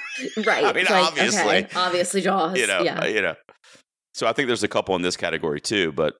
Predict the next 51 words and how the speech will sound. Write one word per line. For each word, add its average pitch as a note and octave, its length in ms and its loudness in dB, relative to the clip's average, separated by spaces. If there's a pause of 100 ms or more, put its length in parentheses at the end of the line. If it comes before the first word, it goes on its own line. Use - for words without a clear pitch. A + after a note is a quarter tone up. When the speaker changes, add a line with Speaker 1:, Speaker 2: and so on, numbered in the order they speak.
Speaker 1:
Mm-hmm. F#3+ 760 -6
Speaker 2:
uh, E2+ 140 2
it G#2+ 60 2
was A#2 120 0
cool D3+ 160 0
to C#3 60 0
come A2+ 160 0
up G#2 100 0
with F2+ 140 0
it, - 40 2
you F2+ 80 2
know, G2 200 2
about, G2 480 0
it's F#2 140 -2
been B2 140 -2
a G#2 60 0
long F2+ 380 -2
time, E2+ 240 -2
actually. D#2+ 320 -2
I - 20 2
had F2+ 140 -2
to F#2 40 -6
go E2 120 -2
back D#2+ 200 -2
and D#2 160 -8
look D#2+ 360 -2
at E2 140 -4
my D2 280 -6
notes F2+ 340 -2
from E2 200 -6
that D#2+ 120 -2
episode, D#2+ 460 -2
but D#2 100 -4
about E2 280 -2
five F2 280 0
years E2+ 260 0
ago, D2+ 280 -2
me E2 80 -6
and D#2+ 60 -6
my D2+ 80 -2
friend C#2 240 -10
Tony F2+ 360 -2
did D2+ 320 -4 (600)
top E2 200 -2
five D#2 200 0
movie E2 360 -2
duos. F2 760 0 (480)
Speaker 1:
Okay, G#3 420 2
yeah, E2 160 2
Speaker 2:
And G#2 300 -2
Speaker 1:
yeah. F#3 340 -2